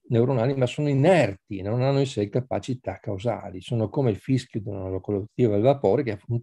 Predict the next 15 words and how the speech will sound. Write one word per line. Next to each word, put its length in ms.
che 120
accompagna 400
il 40
funzionamento 600
del 80
motore 360
senza 320
influenzarlo. 800
Questo 220
è 20
abbastanza 1160
anche 340
controintuitivo 920
perché, 420
eh, 260